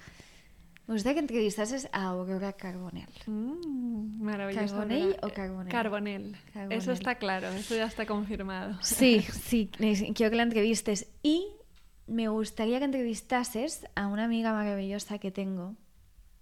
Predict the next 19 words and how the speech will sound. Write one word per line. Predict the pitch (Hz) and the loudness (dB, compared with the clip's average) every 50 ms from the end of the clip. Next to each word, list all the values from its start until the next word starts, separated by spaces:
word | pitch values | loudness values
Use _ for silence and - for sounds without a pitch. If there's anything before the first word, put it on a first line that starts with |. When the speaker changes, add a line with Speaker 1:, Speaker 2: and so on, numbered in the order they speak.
| - _ _ - - - _ - - - - - - | -20 _ _ -20 -20 -20 _ -20 -20 -20 -20 -16 -8
Speaker 1:
que | - 220 | -4 -2
es | 208 190 190 | -2 -2 -2
actriz | 190 - - 208 202 196 196 196 - - - - - _ _ | -6 -8 -6 -4 -4 -2 -4 -4 -6 -14 -20 -20 -20 _ _
y | - 202 | -4 -4
escritora, | 190 - - - 202 190 185 - 196 185 180 180 185 - - - - - - - - - - - - - - - - - _ - | -4 -4 -6 -8 -8 -6 -2 0 0 0 0 -2 -6 -8 -14 -20 -20 -20 -20 -20 -20 -20 -20 -20 -20 -20 -20 -20 -20 -20 _ -10
que | - 226 | -4 -2
habla | 214 214 208 208 | 0 2 2 2
mucho | 202 202 208 208 202 - - 202 190 | 0 0 -2 -2 -4 -4 -2 -2 0
de | 185 180 175 175 180 185 - - - _ _ - - - | 0 0 0 -2 -4 -6 -10 -12 -18 _ _ -20 -14 -8
corazón, | - 202 180 180 175 - - 196 180 190 185 | -6 -4 -4 -4 -4 -6 -6 -6 -4 -4 -4
cabeza | 185 185 185 185 185 180 - 185 | -4 -4 -4 -4 -4 -4 -6 -6
y | 190 | -6
vida, | 185 190 196 185 175 170 - 220 - _ _ - | -4 -2 -2 -2 -2 -4 -8 -10 -16 _ _ -4
Speaker 2:
Ujú. | 226 220 214 196 208 190 185 196 226 294 - - - - _ | -2 -2 -2 0 -2 -2 -2 -2 -2 -4 -6 -8 -16 -18 _
Speaker 1:
que | - 220 | -8 -6
se | 202 202 | -2 -2
llama | 202 202 202 208 196 | 0 0 0 0 0
Cayetana | 208 196 190 190 185 190 190 190 190 | 0 2 2 2 0 -2 -2 -4 -4
Cabezas, | 185 185 180 180 185 185 - 202 196 208 - - - | -4 -2 -2 -2 -2 -4 -6 -10 -10 -8 -8 -10 -12